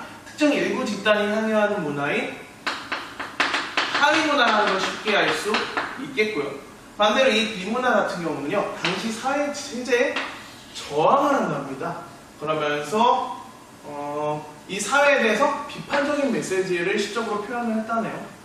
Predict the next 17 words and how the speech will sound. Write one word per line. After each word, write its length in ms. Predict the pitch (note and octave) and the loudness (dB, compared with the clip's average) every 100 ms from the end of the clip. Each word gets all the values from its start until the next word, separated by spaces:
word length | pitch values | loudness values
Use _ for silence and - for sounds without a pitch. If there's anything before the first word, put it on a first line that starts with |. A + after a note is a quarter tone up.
| - - | -20 -18
주류 300 | - G3+ C#4 | -8 0 6
문화에 480 | D4 C#4+ C4+ B3+ B3 | 8 8 6 4 4
대해서, 380 | A3 G#3+ G#3 G#3 | 2 2 2 0
지배적인 540 | - D#3+ G3+ A3 A3 F3 | -2 2 4 4 2 0
문화에 180 | D#3+ D#3 | -2 -2
대해서 360 | D#3 F#3 G#3 | -2 0 0
이렇게 200 | D#3+ - | 0 -4
저항하는 720 | D3+ C#3+ D3 G3+ G#3+ A3 G#3 C#3+ | -6 0 4 4 4 2 2 -2
만화, 160 | C#3 - - - - - - | -6 -10 -16 -20 -20 -20 -16
저항하는 520 | - E3 F3+ F3+ D#3+ C#3+ | -4 2 4 4 0 -2
만화? 280 | B2+ D3 - - | -2 -4 -6 -12
<laughs> 200 | D3 - | -14 -12
제가 200 | - - - | -6 -2 2
만화를 400 | C#3+ F#3+ F3 C#3+ | 2 2 0 -2
좋아해서 340 | C3+ B2+ G#3+ - - - | -6 -6 -8 -10 -14 0
저항하는 520 | F3 A3 A3+ A3+ D#3 | 4 6 6 4 2
문화는 500 | D#3 D3+ - D4 - | 2 2 2 0 -4